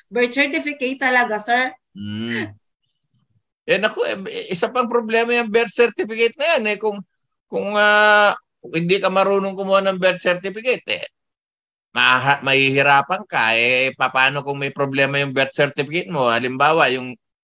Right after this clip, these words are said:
Speaker 2: matandang register of deeds, di, ah, register, regis-, civil registrar, eh, nilagay lang, eh,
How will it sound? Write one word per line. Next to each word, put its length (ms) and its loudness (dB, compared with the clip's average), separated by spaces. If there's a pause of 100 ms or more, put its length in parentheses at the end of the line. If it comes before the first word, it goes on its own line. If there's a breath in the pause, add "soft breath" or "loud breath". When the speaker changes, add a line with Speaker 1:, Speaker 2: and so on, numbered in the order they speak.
(100)
Speaker 2:
matandang 560 -2
register 480 -4
of 160 -6
deeds, 200 0
di, 120 -4 (160)
ah, 160 2
register, 640 -4
regis-, 600 -4
civil 360 -6
registrar, 560 -2
eh, 80 -2
nilagay 440 -2
lang, 200 -2
eh, 200 -4